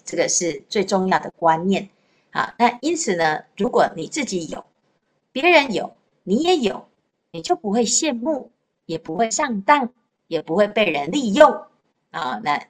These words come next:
这个是非常重要的观念哈。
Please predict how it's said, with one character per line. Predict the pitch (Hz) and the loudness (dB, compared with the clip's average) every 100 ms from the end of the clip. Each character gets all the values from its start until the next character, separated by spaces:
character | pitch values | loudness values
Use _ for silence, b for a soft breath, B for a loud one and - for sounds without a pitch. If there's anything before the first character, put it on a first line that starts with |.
| _ | _
这 | - 180 | -2 -2
个 | 156 | -2
是 | 180 | -6
非 | 156 196 | -4 -2
常 | 175 156 | -2 -2
重 | 190 156 160 | -4 -2 0
要 | 151 | -2
的 | - - _ _ | -2 -12 _ _
观 | - 147 156 | 0 2 2
念 | 185 226 - | -2 -4 -10
哈。 | - | -18